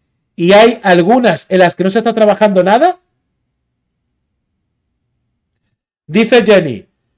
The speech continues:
"Julio, este es el clon de antes. Deberías de ir a descansar. Estás diciendo cosas sin sentido".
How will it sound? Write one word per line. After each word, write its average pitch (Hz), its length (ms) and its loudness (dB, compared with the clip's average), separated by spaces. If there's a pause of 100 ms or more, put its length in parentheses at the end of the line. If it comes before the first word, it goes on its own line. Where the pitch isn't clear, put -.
(140)
"Julio, 214 720 0
este 185 220 0
es - 80 -4
el - 160 0
clon 202 180 2
de 170 140 2
antes. 113 440 -8 (380)
Deberías 185 640 2
de 226 80 4
ir 247 80 2
a 262 80 4
descansar. 180 800 0
Estás 208 320 0
diciendo 240 480 0
cosas 233 300 0
sin 226 100 -2
sentido". 143 560 -4